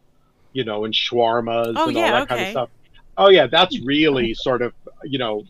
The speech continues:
Speaker 1: fast food in Jordan.
Speaker 2: Okay.
Speaker 1: And then you have, they cook with a lot of rice, they cook with lamb, they cook with things that, you know, Italians do anyway.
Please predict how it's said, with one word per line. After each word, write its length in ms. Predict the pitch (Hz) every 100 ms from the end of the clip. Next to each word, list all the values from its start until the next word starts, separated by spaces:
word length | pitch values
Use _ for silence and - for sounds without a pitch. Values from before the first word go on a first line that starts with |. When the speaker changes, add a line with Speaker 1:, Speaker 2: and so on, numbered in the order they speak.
| -
Speaker 1:
fast 340 | 143 127 - -
food 260 | 107 87 - - - - _ -
in 300 | 139 117 107
Jordan. 440 | 98 107 98 90 85 _ _ -
Speaker 2:
Okay. 320 | 202 196 175 - _ -
Speaker 1:
And 120 | 226
then 200 | 208 185
you 180 | 160 165
have, 240 | 147 131
they 160 | 151 143
cook 260 | 156 143
with 120 | 151
a 40 | 131
lot 220 | 123 123
of 100 | 131 -
rice, 520 | 110 110 117 - -
they 80 | 120
cook 240 | - 127 -
with 180 | 127 -
lamb, 720 | 117 113 117 113 113 113 123
they 100 | 120
cook 200 | 139 208 -
with 140 | 240
things 320 | - 190 202 -
that, 160 | 143 143
you 100 | -
know, 320 | 151 127 143 -
Italians 840 | 147 - 135 135 139 139 135 - _ _ _ - 120
do 220 | 147 147
anyway. 380 | 180 226 110